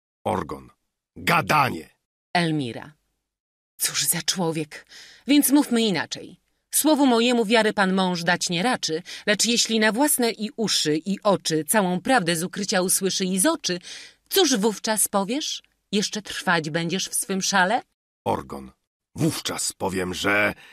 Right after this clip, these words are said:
Speaker 1: jeśli nic nie powiem wcale, bo to jest niemożebne.
Speaker 2: Elmira. Raz niech koniec będzie. Zbyt długo znoszę, byś mnie krzywdził w swym obłędzie.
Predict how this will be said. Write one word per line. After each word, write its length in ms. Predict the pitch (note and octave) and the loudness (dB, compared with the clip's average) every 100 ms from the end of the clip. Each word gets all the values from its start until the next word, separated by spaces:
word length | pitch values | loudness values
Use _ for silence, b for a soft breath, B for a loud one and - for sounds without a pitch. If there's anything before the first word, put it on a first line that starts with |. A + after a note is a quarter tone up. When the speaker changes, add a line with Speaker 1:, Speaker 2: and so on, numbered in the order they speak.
| B B B _ | B B B _
Speaker 1:
jeśli 720 | - D3+ - A2+ A2+ A2 G2+ - _ _ _ _ - | -2 0 2 2 2 2 0 -6 _ _ _ _ -2
nic 280 | G#3 - | 0 0
nie 100 | D3+ | 0
powiem 260 | D3 C#3+ C3+ | 2 2 2
wcale, 520 | - - D#3 F2+ - _ _ _ | 0 2 2 0 -6 _ _ _
bo 120 | C3+ | -2
to 100 | D3+ | 2
jest 320 | D#3 C3+ - - | 4 2 0 2
niemożebne. 640 | A3+ G#3 F3 A2 - - _ _ _ - | 2 4 2 -2 -10 -20 _ _ _ -4
Speaker 2:
Elmira. 560 | F3 D3 A#2 A#2 D#2 - _ _ _ _ C4+ | -2 0 -4 -8 -12 -16 _ _ _ _ 0
Raz 300 | B3+ A3 G#3+ | 2 2 2
niech 200 | G3 - | 0 -2
koniec 340 | F3 D3+ C3+ | -4 -4 -4
będzie. 360 | C3+ B2+ B2+ C3+ - B B - | -8 -8 -8 -12 -18 B B -2
Zbyt 300 | G3+ G#3 G#3 | 2 2 2
długo 360 | B3 C4+ G3+ | 2 4 4
znoszę, 440 | D#3+ G3+ A#3+ - C4 | 4 2 2 2 2
byś 260 | G#3 - | 2 2
mnie 220 | G#3 B3+ | 2 0
krzywdził 460 | - - G#3 F3+ A#3 | 0 0 0 0 -2
w 80 | A3 | -2
swym 280 | - F3 G#3 | -4 -4 -2
obłędzie. 600 | G#3 F#3+ F3 B2+ B2 D2 | -2 0 0 -2 -6 -12